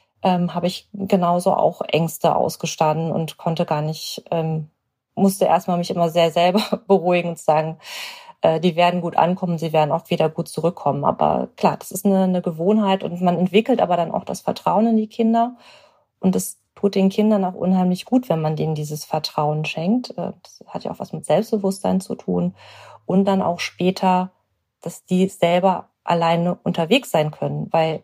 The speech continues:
wenn ein vierzehnjähriges Kind immer noch von also bei meinem Sohn, der würde mir, äh, echt was husten, wenn ich den jetzt noch immer überall hinbringen wollte. Also der ist, und ich auch, darüber sehr glücklich, dass der schon immer alleine mit dem Fahrrad unterwegs ist, also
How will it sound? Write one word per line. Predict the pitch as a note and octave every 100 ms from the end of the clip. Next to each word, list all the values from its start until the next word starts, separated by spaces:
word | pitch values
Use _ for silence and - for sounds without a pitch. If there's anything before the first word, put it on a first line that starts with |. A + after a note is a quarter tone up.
| -
wenn | E3
ein | E3 E3
vierzehnjähriges | - B3 - G#3+ G3 F#3+ F#3 -
Kind | A#3+ A3
immer | F#3 F#3
noch | F3+ -
von | F3 E3+ E3+ - _ _ -
also | D3
bei | D3
meinem | D3 C#3 C#3+
Sohn, | F#3+ G#3 B3 B3 - - -
der | F3
würde | G3 G#3 G3
mir, | F#3+ F#3 F#3 - - E3+ F3 -
äh, |
echt | G3 G3 G3
was | G3 A3+
husten, | B3 - G3
wenn | F#3+
ich | F#3+
den | F#3
jetzt | F#3
noch | G3
immer | - F#3+ F3+
überall | G3 G3
hinbringen | A3 B3+ F3 D3 D3
wollte. | D#3 - E3+
Also | D#3
der | E3+ D#3+
ist, | - - - - - _ _ _ _ _
und | F#3+ -
ich | F3+ -
auch, | D#3+ G#3+ B3+
darüber | - G3+ G3+ F#3
sehr | F3 F3
glücklich, | F3 G#3 A3+ G#3+
dass | F3+ F3+
der | F3
schon | F3+
immer | F3 G3 F3+
alleine | E3+ D#3 E3 G3+
mit | F#3+ F#3
dem | E3+
Fahrrad | - D#3+ D3+
unterwegs | D#3 D3+ D3 D3+ F#3+ -
ist, | - -
also | - C#3 D3+